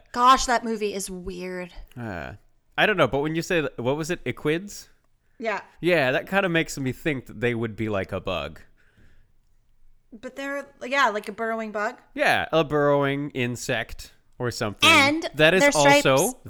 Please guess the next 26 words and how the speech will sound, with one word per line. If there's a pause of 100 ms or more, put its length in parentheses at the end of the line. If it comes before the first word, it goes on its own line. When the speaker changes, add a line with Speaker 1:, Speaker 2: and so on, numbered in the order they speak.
Speaker 2:
that
is
also
a
horse. (920)
Speaker 1:
And,
and
their
stripes
are
unique (120)
to
every
individual,
like
a
fingerprint.
Speaker 2:
Ah, (100)
did
you
ever,
when
you
were
growing
up,